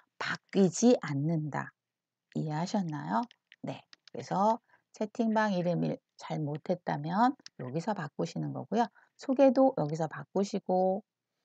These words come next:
커버 이미지 여기서 바꾸시고, 자, 채팅방 타입 아까 뭐 있었죠? 일 대 일과 그룹 채팅. 자, 오픈 채팅방은 거의 그룹이라고 보시면 됩니다. 자, 그리고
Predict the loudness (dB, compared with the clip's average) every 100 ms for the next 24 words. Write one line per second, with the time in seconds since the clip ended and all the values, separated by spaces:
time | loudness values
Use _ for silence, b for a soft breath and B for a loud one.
0 | _ -20 -4 0 4 4 4 4 2 2
1 | 0 0 -4 -2 0 0 -2 -2 0 0
2 | 0 0 2 2 0 _ _ _ _ _
3 | -20 -18 -4 -4 0 2 2 2 0 0
4 | 0 2 0 _ _ _ _ _ _ _
5 | _ -12 -6 -4 -2 -4 0 4 4 4
6 | -2 -2 -4 -4 _ 0 0 0 2 2
7 | 2 0 2 2 0 -2 -2 -2 -4 -6
8 | -6 -10 -12 -12 _ _ _ -20 -14 -14
9 | -6 -4 -2 -4 -2 0 0 0 -2 -4
10 | -2 0 0 -2 -6 0 0 0 -2 -2
11 | -4 -4 -4 -4 -4 -6 -6 -10 -12 _
12 | -20 -16 -16 -18 -16 -2 4 4